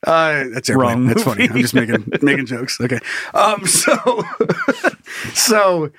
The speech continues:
Speaker 1: the person that is overly, like, optimistic and positive about Christmas just reminds me of that typical, that person in any other situation
Speaker 2: Mm-hmm.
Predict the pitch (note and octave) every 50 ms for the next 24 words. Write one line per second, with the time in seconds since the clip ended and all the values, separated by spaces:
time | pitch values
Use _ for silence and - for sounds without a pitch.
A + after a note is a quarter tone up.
0 | - - - - - E3 F3 F#3+ F#3 F3 - B3 C4+ C4 - C#4 A#3+ G#3+ G3 F#3+
1 | F3 E3 E3+ - - F3+ F#3 F#3 F#3 F3+ E3+ E3 D#3+ D#3+ D3+ D3 C3 - _ _
2 | _ _ _ _ _ _ _ - D3 C#3 C3+ C3 B2+ - D3+ D#3+ E3 D#3+ - E3
3 | D3+ D3 C#3+ - D3+ C#3+ C3+ - - C#3 C3 B2 - - E3 D3 C#3+ D3 C#3+ D3+
4 | D3+ C#3 C3 B2 B2 A#2 B2 A#2 A2+ - D3+ C#3 - - A#2+ A2 G#2+ - - -
5 | _ - - - - - - - - - _ - - D3 G3 F#3+ F3+ - F#3+ F#3
6 | F3 E3+ F3 F3 E3 D#3+ E3+ D#3+ D3+ D3+ C#3 - - E3 E3 E3 D#3 - D#3 C#3+
7 | C3 B2 A#2 - B2 D3+ F3 F#3 - F#3+ F3+ E3+ D#3 E3 D#3+ D3 C3 - _ D#3+
8 | E3 E3+ F3+ F3+ E3+ D#3+ D3+ D3+ D3 - D3 C3+ C#3 B2+ B2 A#2+ A2+ - B2+ A2
9 | A2 G2+ G#2+ A2 G#2+ G#2 G2+